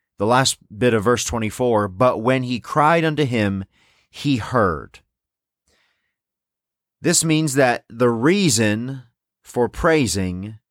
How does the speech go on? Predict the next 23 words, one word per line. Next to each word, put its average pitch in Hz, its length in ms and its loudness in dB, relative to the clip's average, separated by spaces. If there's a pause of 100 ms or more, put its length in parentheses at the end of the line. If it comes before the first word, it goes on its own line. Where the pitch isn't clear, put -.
(300)
is 113 180 0
that 101 240 0
God 123 580 0 (300)
hears. 85 840 -4 (400)
If 90 140 -12
you 151 100 2
need 170 220 2
help 147 280 2
praising 151 480 -6
God 104 360 2
right 107 280 -2
now, 92 380 -4
know 131 480 2
that 113 240 -2
when 110 280 -2
you 127 260 0
cry 143 400 -2
out 95 260 -2
to 104 100 -6
him 107 220 -4
in 104 100 -4
your 104 240 -2
affliction, 117 680 -10